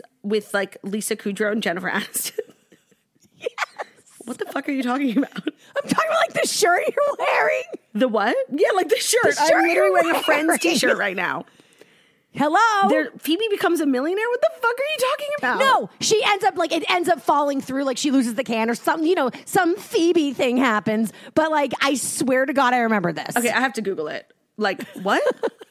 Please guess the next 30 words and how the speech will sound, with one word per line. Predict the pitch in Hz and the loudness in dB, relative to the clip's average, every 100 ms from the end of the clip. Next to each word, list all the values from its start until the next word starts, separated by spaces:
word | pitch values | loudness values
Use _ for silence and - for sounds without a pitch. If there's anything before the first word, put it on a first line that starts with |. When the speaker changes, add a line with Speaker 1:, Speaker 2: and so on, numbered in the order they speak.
| - - - - - - | -12 -10 -12 -16 -20 -10
Speaker 1:
What | 240 320 415 | -2 0 0
is | - | -2
the | |
premise? | 302 330 269 320 508 - | -6 -4 -2 -2 -4 -2
I | 269 240 | -4 -2
feel | 370 | -2
like | 508 | -2
we | 302 | 0
are | 277 | 0
not | 262 233 | 0 -2
speaking | - 214 208 | -2 -4 -4
the | |
same | 196 196 | -4 -4
language. | 196 98 - 269 285 | -6 -10 -8 -4 2
Like, | 262 381 - | 2 0 -4
<laughs> | - | -2
I | - 311 - - - - | 0 0 0 0 2 2
literally | 294 320 381 339 | 4 2 2 0
don't | - 269 | 0 2
understand | 269 269 - 208 220 | 2 0 -2 -2 -2
what | 202 185 | -4 -4
you're | 214 | -2
talking | 196 185 170 | -4 -4 -10
about. | 165 107 - _ _ _ _ _ _ _ - - - - _ | -10 -12 -14 _ _ _ _ _ _ _ -20 -20 -20 -20 _
Speaker 2:
There | 320 349 | -2 0
was | 294 320 | 2 2
an | 285 - | 0 -2
episode | 254 - 311 440 508 | -2 -2 -2 -2 -2
of | |
Friends | - 359 247 220 247 - | -2 -2 -2 -2 -4 -8